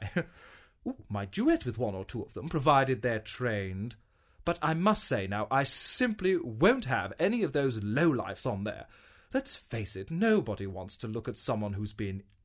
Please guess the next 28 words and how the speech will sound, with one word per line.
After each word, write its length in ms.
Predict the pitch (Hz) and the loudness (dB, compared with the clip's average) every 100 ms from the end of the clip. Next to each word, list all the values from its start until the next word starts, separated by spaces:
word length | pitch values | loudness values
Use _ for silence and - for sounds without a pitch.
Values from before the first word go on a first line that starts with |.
| _ _ - | _ _ -6
ill 460 | 117 110 117 120 | -4 -2 -2 -2
or 260 | 101 92 92 | -2 -4 -6
misshapen 1040 | 107 107 - - - 139 117 107 123 123 120 | -6 -4 -2 -2 0 0 0 -2 -2 -2 -2
or 160 | 104 - - - | -4 -6 -16 -2
too 200 | 190 160 | 2 2
unattractive 640 | 113 107 - 131 - 117 | 0 -2 -2 -2 -2 -6
to 80 | 104 | -4
get 160 | 110 107 | -4 -4
on 100 | 110 | -4
T 180 | 127 110 | -2 -2
V 220 | 113 110 | -2 -2
any 180 | 110 110 | -2 -2
other 200 | 110 104 | -2 -4
way. 360 | 101 107 - - - - | -2 -2 -4 -12 -18 -2
No, 760 | 180 220 240 202 196 196 202 - | 6 8 10 10 10 8 8 4
no, 560 | 160 160 151 147 151 147 | 4 6 6 6 4 2
I'm 260 | 131 151 190 | 2 2 4
sorry, 520 | - 185 143 127 127 | 4 6 6 4 2
it's 260 | 165 - 214 | 0 -2 -2
not 440 | 226 240 214 - | 4 6 6 4
un-P 460 | 151 113 107 117 101 | 0 0 0 -4 -4
C. 320 | - 117 101 | -2 -2 -2
It's 200 | 160 160 | 0 0
a 60 | 160 | 2
simple 460 | - - 214 - 120 | 2 4 4 2 -4
statement 440 | - 104 - 107 | -2 -4 -4 -8
of 80 | 101 | -8
fact. 420 | - 92 - - | -6 -6 -6 -14